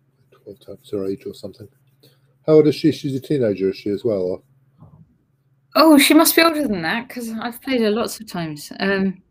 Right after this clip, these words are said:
Speaker 1: All right, I just, uh,
Speaker 2: I mean, she's young, but,
Speaker 1: Yeah.
Speaker 2: but probably
Speaker 1: Oh,
Speaker 2: not.
Speaker 1: right, oh, oh, right. So, so girl is probably inappropriate. I just wasn't sure if it was some,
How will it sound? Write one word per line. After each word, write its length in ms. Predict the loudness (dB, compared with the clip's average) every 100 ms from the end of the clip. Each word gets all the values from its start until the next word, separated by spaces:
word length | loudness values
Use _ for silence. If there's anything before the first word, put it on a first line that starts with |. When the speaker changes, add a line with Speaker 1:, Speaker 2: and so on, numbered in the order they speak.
| _ -6
Speaker 1:
All 80 |
right, 200 | -4 -4 -6
I 60 | -8
just, 240 | -8 -14
uh, 40 |
Speaker 2:
I 300 | -18 _ 0
mean, 160 | 4 6
she's 200 | 4 4
young, 360 | 4 4 0 -4
but, 260 | 0 0 -2 -20 _ _ -14 -8
Speaker 1:
Yeah. 120 | -10 -10 _ _ -16
Speaker 2:
but 160 | -16 -16
probably 260 | -12 -4 4
Speaker 1:
Oh, 40 | 6
Speaker 2:
not. 80 |
Speaker 1:
right, 120 | 6 6
oh, 120 | 4 8
oh, 80 | 8
right. 280 | 8 4 -2
So, 240 | -2 -2
so 200 | -2 -6
girl 260 | -2 -2 -2
is 80 | -4
probably 300 | -10 -12 -12
inappropriate. 500 | -12 -8 -8 -6 -8
I 40 |
just 140 | -6 -6
wasn't 200 | -8 -6
sure 200 | -4 -4
if 80 | -6
it 60 |
was 120 | -10
some, 200 | -8 -8